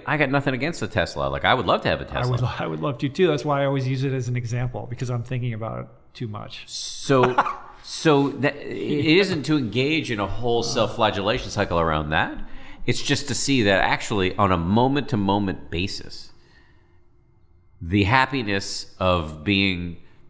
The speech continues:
Speaker 1: kind to yourself and others is perennially available.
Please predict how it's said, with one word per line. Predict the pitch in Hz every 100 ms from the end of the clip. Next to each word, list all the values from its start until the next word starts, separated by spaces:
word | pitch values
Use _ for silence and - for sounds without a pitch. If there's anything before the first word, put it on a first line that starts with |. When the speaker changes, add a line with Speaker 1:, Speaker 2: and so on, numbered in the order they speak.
| - - - - - _
Speaker 1:
kind | - 113 98 110 139 143 135
to | -
yourself | 82 78 95 90
and | 82
others | 82 80 131 - - -
is | 95 - - - - - - - - - - -
perennially | - 127 95 104 95 95 92 87 85
available. | 73 69 62 60 -